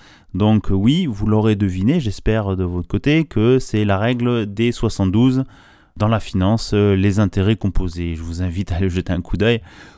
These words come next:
comme Monsieur Joe qui est allé se renseigner un petit peu aussi pour, pour en apprendre un peu plus. Donc c'est simple, c'est une, euh, un facteur qu'on utilise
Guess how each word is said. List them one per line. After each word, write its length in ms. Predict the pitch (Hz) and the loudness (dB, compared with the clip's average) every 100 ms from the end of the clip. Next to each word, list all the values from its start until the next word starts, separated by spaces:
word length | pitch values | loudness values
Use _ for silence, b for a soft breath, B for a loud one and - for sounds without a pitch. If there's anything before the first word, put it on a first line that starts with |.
| B | B
comme 180 | - 139 | 0 2
Monsieur 260 | 127 - 104 | 2 2 2
Joe 220 | 110 135 | 4 2
qui 140 | - | 2
est 40 | 104 | 2
allé 160 | 107 | 2
se 140 | 123 107 | 0 0
renseigner 340 | 107 - 113 | 0 2 2
un 80 | 131 | 2
petit 160 | 110 95 | 0 0
peu 120 | 123 | 2
aussi 360 | 107 - 135 | 2 0 -2
pour, 220 | 135 104 - | 0 -2 -4
pour 240 | - 127 | -2 2
en 80 | 123 | 4
apprendre 260 | 117 160 | 4 4
un 40 | 147 | 4
peu 120 | 127 | 4
plus. 320 | - 87 - | 2 0 -6
Donc 220 | 85 85 - | -8 -8 -8
c'est 160 | - | -6
simple, 360 | 90 120 127 120 | -2 0 0 0
c'est 200 | - 98 | -4 -4
une, 120 | 92 | 0
euh, 560 | 92 90 87 87 85 85 - | 0 0 0 -2 -2 -4 -6
un 160 | - | -6
facteur 380 | - 110 - 117 | -4 -6 -4 -4
qu'on 160 | - 101 | -2 -4
utilise 520 | 90 - 92 104 117 | -4 -6 -4 -2 -4